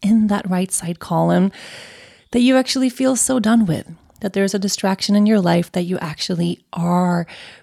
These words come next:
ready to let go of, meaning that the time you spend on that distraction can be shuffled over to the left side column of what matters most to you.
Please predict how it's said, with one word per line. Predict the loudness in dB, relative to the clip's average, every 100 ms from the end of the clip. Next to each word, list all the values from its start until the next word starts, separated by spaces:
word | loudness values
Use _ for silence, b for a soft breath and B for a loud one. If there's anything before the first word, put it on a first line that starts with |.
| _ -4
ready | 0 4 6 6 6 6 6
to | 2 -4 -4
let | -2 -6 -8
go | -8 -8 -8
of, | -12 -16 _ B B B B B B _
meaning | 4 6 6 4
that | 2
the | -2
time | -4 2 4 6
you | 4 2
spend | 0 0 2 2 0
on | -2
that | -2 -2
distraction | -4 -6 -4 -6 -6 -4 -2
can | -2 -4 -2
be | -2
shuffled | -4 -4 -4 -4 -4 -4
over | -2 0 -2 -2 -4 -4
to | -4
the | -2
left | 0 -2 -4
side | -2 -2 -2
column | -2 0 0 -4 -6
of | -8 -6
what | -8 -6
matters | -4 -4 -4 -4 -4 -4
most | -4 -4 -4 -10 -14
to | -12 -10
you. | -8 -10 -12